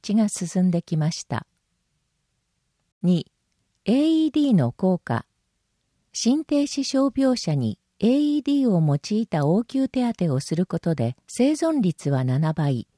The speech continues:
社会復帰率は十三倍になるとも言われ、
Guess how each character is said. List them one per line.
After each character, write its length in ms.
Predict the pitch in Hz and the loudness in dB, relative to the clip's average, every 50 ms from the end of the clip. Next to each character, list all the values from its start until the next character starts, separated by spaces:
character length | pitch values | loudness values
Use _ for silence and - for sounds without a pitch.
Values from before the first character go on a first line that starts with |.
| _ _ _ _ _ | _ _ _ _ _
社 220 | - - - 165 - | -10 -6 -6 -4 -4
会 240 | - 247 247 262 254 | -2 -2 -2 -2 0
復 200 | 226 254 220 - _ | -2 -4 -4 -4 _
帰 140 | - 254 233 | -2 0 0
率 260 | 240 208 - - 160 | 0 -2 -2 -2 0
は 240 | 147 127 120 - - _ - | 0 0 0 -2 -6 _ -10
十 280 | 120 131 180 220 277 | -2 0 2 2 0
三 300 | - - 294 294 294 277 | 0 -2 -2 -2 -2 -2
倍 220 | 247 269 262 269 262 | -2 -2 -2 0 0
に 140 | 262 262 | 0 2
な 140 | 247 247 254 | 2 2 2
る 100 | 247 240 | 0 -2
と 140 | - - 185 | 0 0 0
も 140 | 160 135 127 | 2 2 0
言 140 | 127 131 139 | 0 0 0
わ 140 | 147 139 | -2 0
れ、 180 | 139 131 127 | 0 -2 -2